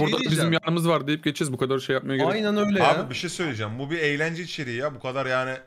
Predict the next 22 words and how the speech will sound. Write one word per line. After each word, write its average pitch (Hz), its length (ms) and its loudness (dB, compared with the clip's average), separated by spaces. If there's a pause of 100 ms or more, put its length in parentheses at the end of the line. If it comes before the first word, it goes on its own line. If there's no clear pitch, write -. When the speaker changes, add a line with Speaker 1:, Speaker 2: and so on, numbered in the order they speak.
(120)
Speaker 3:
büyütülecek 123 480 -14
bir 147 60 0
şey 139 40 4
yok. 139 80 2
Speaker 2:
Germeye 170 300 2
gerek 185 240 2
yok 175 80 6
Speaker 3:
Herkes - 280 0
Speaker 2:
yani. - 140 -2
Speaker 3:
kendisini 175 460 -2
küçük - 340 -16
bir 165 60 -8
alanda 131 360 -4
yapsın 151 340 -10
yani. 110 260 -6
Şimdi 139 220 -10
si-, 143 240 -14 (200)
e, 120 300 -4 (220)
logo 151 420 -4
diyorsunuz. 117 500 -10
Logo 131 320 -6 (540)
bence 185 480 -2